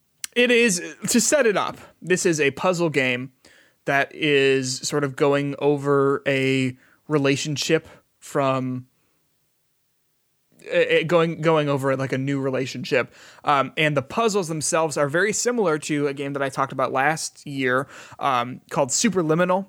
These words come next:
where it's, like, perspective and size is how, um, things sort of, like, how you solve puzzles. So in the middle of these, like, different levels is a very miniature version of the level.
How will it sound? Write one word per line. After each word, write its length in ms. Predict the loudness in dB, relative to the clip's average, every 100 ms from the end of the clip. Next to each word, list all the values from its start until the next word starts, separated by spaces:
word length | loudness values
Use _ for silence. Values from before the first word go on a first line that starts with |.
| _
where 200 | -2 0
it's, 140 | 2
like, 220 | 0 0
perspective 560 | 0 -2 0 -2 0 0
and 120 | 0
size 640 | 0 2 4 4 2 0
is 380 | 0 0 2 -2 -8 -20 -20 -10
how, 460 | -2 2 4 2
um, 480 | 2 2 2 0 -10 _ _ _ -20
things 340 | -2 0 0 0
sort 180 | 0
of, 140 | 0 0
like, 320 | 0 0 -6 -2
how 120 | 0
you 100 | 0
solve 260 | 0 0
puzzles. 380 | 0 -2 0 -2
So 440 | -4 0 0 0 -6 _ _ _ _ _ -6 0
in 120 | 2
the 80 | 4
middle 380 | 4 4 4
of 180 | 4 2
these, 280 | 0 -2 0
like, 180 | 0 0
different 260 | -4 -6 0
levels 460 | 2 4 2 0 -10 -20 -6 0
is 220 | 2 2
a 80 | 0
very 240 | 2 2
miniature 760 | 0 -2 -2 -2 0 2 0 -2 _ _ -18
version 560 | -2 2 2 2 -2
of 260 | 2 0 2
the 100 | -2
level. 480 | 0 2 2 0